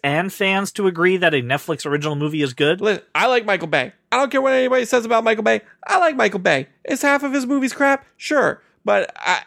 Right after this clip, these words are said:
Speaker 2: the other half are highly entertaining, and I like them. I don't care if it's easier to train astronauts to drill. I enjoy Michael Bay.
Speaker 1: <laughs>
Speaker 2: And I love Ryan Reynolds. Ryan Reynolds is funny.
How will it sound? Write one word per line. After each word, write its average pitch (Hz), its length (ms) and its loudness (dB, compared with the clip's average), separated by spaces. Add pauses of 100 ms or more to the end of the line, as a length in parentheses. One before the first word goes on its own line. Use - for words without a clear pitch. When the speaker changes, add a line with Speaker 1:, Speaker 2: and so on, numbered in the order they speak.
(100)
Speaker 2:
the 180 280 0
other 254 160 2
half 143 420 -2
are 370 100 0
highly 440 360 2
entertaining, 415 640 -2
and 175 120 -2
I 226 40 2
like 247 240 0
them. 135 240 -6
I 202 100 0
don't 262 220 -2
care 214 520 0 (280)
if 139 120 -4
it's 151 200 -6
easier 196 320 -2
to 185 80 -4
train 185 320 -2
astronauts 160 480 -2
to 147 80 -6
drill. 139 480 0 (260)
I 175 140 0
enjoy 170 300 0
Michael 143 280 0
Bay. 120 280 -4 (240)
Speaker 1:
<laughs> 147 280 -16
Speaker 2:
And 160 460 0
I 175 80 0
love 240 180 -2
Ryan 262 220 0
Reynolds. - 420 -6 (120)
Ryan 147 220 0
Reynolds 175 220 0
is 190 80 -10
funny. 190 320 0